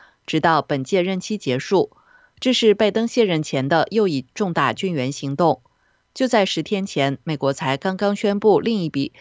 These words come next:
七点二五亿美元的武器援助。知情人士指出，此次援助再度动用总统拨款权，可以迅速从美国军事库存直接提取武器送往前线，无需经过国会批准。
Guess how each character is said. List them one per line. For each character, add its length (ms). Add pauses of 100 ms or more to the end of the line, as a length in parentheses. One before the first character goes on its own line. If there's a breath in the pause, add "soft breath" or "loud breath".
(160 soft breath)
七 200
点 160
二 240
五 100
亿 160
美 140
元 200
的 140
武 140
器 180
援 240
助。 280 (500 soft breath)
知 120
情 200
人 140
士 180
指 180
出， 320 (340)
此 200
次 160
援 180
助 220
再 180
度 160
动 220
用 320
总 180
统 240
拨 160
款 220
权， 320 (380 soft breath)
可 160
以 120
迅 240
速 220
从 200
美 140
国 240
军 180
事 140
库 220
存 360
直 140
接 200
提 180
取 160
武 180
器 300
送 180
往 160
前 240
线， 300 (400 soft breath)
无 160
需 240
经 180
过 220
国 180
会 180
批 220
准。 240